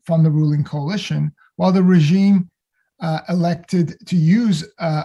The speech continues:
levels of blo-, uh, public bloodletting unseen since the founding, uh, in nineteen seventy-nine. Formulated differently, the pro-, the, the protests and crackdown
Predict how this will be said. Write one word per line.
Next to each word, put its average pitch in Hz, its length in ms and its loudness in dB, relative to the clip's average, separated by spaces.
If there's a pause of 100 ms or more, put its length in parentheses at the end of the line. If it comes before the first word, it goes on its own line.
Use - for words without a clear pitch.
(140)
levels 180 460 0
of 156 200 -4
blo-, 170 240 -2
uh, 160 120 -8
public 196 440 -4
bloodletting 156 640 -2
unseen 190 520 0
since 165 320 -4
the 151 100 -8
founding, 147 440 -4 (140)
uh, 147 220 -8
in 156 100 -4
nineteen 127 340 -8
seventy-nine. 135 760 -8 (600)
Formulated 202 760 -2
differently, 175 500 -6
the 156 140 -12 (100)
pro-, 180 300 -4
the, 160 180 -4
the 147 80 -6
protests 185 520 -4
and 165 120 -4
crackdown 151 560 -2